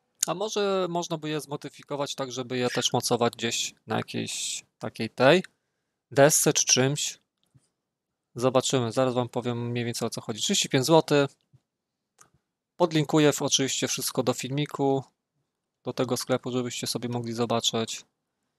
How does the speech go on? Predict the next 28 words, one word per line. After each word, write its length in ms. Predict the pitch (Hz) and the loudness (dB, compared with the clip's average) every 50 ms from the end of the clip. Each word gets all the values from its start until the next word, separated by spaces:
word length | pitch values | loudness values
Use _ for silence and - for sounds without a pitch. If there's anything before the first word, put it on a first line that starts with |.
| _ _ _ _ _ _ _ _ _ _ _ _ _ _ _ - | _ _ _ _ _ _ _ _ _ _ _ _ _ _ _ -4
Albo 220 | 120 117 107 107 | -4 0 0 0
kupić 380 | - - 135 131 - 135 - - | 0 0 -2 -2 -2 -6 -6 -6
przy 140 | - - 131 | -2 -2 -2
okazji. 440 | 123 - 127 123 117 117 120 120 117 - - - _ _ _ - | -2 0 -2 -4 -2 -4 -6 -6 -8 -10 -18 -20 _ _ _ -6
To 100 | - 123 | -4 -2
już, 360 | 123 120 117 - - - - | -2 -2 0 0 0 0 2
e, 360 | 117 117 113 113 117 117 117 - _ _ _ _ _ _ _ _ _ _ _ _ _ _ _ _ _ _ _ _ _ _ _ _ _ _ _ - | 0 0 0 0 -2 -4 -6 -10 _ _ _ _ _ _ _ _ _ _ _ _ _ _ _ _ _ _ _ _ _ _ _ _ _ _ _ -6
będzie 280 | 127 123 117 - 123 | -4 -4 0 0 0
zależało 480 | 113 127 127 123 123 110 127 127 120 117 | 2 4 4 4 4 4 4 4 4 2
tylko 280 | - 120 120 - - | 0 -4 -8 -4 -4
i 80 | 123 120 | -4 -2
wyłącznie 380 | 110 117 123 123 - - 135 - | -2 -2 2 2 2 2 4 4
od 160 | 202 196 127 | 4 4 6
was. 220 | 143 151 160 - | 6 4 4 4
Oczywiście, 680 | 156 - - 151 156 160 - - - 165 156 156 151 151 - - _ _ _ _ _ _ _ _ _ _ _ _ _ _ _ _ _ _ _ _ _ _ - | 0 -2 -2 -4 0 0 0 2 4 4 6 6 4 4 0 -4 _ _ _ _ _ _ _ _ _ _ _ _ _ _ _ _ _ _ _ _ _ _ 0
e, 220 | 139 139 143 139 | 4 4 4 8
Gotronic 460 | 170 175 165 - 180 175 170 165 - | 8 8 8 8 8 6 6 6 4
mi 100 | 180 175 | 4 4
nic 120 | 180 170 156 | 4 4 6
za 140 | 170 165 | 6 6
to 100 | - 165 | 8 8
nie 120 | 156 160 156 | 4 4 4
płaci. 480 | - - 175 165 - - - 151 156 160 - - - - _ _ _ _ _ - - | 6 6 6 6 6 2 2 2 2 2 0 -6 -20 -20 _ _ _ _ _ -16 -10
Żadnego 460 | 139 135 127 143 143 139 151 143 147 | -8 -2 0 0 2 4 4 4 4
sponsoringu 580 | 139 - - 147 131 - - 147 143 143 143 139 | 0 2 0 -2 0 0 -2 -2 -4 -2 -4 -4
tutaj 400 | - 139 - 143 135 135 135 127 _ _ - | -6 -4 0 0 0 0 0 -4 _ _ 0
nie 140 | 160 160 143 | 2 2 4
ma. 220 | 139 139 147 151 | 4 4 2 2